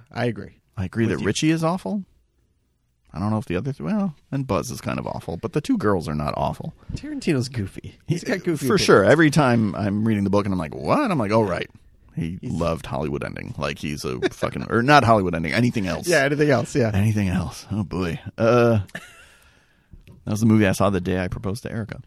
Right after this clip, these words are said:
Speaker 1: Oh, oh, yeah, I remember that story.
Speaker 2: So that's the one nice thing I'll say about anything
Speaker 1: <laughs>
Speaker 2: else. And
Speaker 1: Yeah.
Speaker 2: Christina Ricci is good in the movie.
Speaker 1: Mm-hmm, sure.
Speaker 2: I have not seen it since.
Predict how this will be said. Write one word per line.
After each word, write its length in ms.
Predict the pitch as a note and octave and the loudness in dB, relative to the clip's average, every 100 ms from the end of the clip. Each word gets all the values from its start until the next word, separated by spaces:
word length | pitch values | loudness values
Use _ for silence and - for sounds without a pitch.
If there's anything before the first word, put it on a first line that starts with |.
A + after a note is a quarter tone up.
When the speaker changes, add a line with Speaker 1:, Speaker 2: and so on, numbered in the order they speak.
| - - - _ - - - | -20 -20 -20 _ -20 -12 -2
Speaker 1:
Oh, 260 | A#3+ A3 | 0 0
oh, 20 | G#3 | -2
yeah, 200 | G3+ G3 | -4 -6
I 40 | |
remember 300 | F#3+ C#3 E2+ | -8 -10 -10
that 100 | - | -12
story. 180 | - - | -10 -6
Speaker 2:
So 40 | D#2+ | -4
that's 480 | D2+ C#2+ - - - - A2 - | -4 -6 -10 -20 -20 -16 -16 -10
the 100 | G2+ | -8
one 460 | G2 B2 D#3+ - D#3+ | -6 -4 -4 -2 -4
nice 220 | D2+ - | -4 -6
thing 160 | - C#2+ | -6 -6
I'll 80 | D#2 | -4
say 140 | - | -4
about 260 | E2 E2 - | -2 -2 -2
anything 300 | E2+ G#2 F2+ | -2 -2 -2
Speaker 1:
<laughs> 20 | |
Speaker 2:
else. 260 | D2+ C#3+ - | 0 0 4
And 160 | G#3 - | 4 4
Speaker 1:
Yeah. 140 | F3 | 2
Speaker 2:
Christina 340 | D3 - D4+ A3 | 2 -2 -4 -2
Ricci 300 | G3+ D3 A#2+ | -2 2 2
is 160 | A2 | 0
good 320 | G2+ G2+ A2+ G#2 | 0 2 2 0
in 100 | F2 | -2
the 60 | |
movie. 280 | E2 D#2 - | -4 -4 -4
Speaker 1:
Mm-hmm, 100 | A3 A3 | -6 -8
sure. 280 | - - - _ _ - _ _ - | -10 -8 -8 _ _ -20 _ _ -4
Speaker 2:
I 80 | |
have 100 | G3+ | -2
not 180 | F2+ F#2 | -2 -2
seen 180 | - D#2+ | -2 -4
it 100 | C#2+ | -6
since. 320 | - - - | -10 -12 -16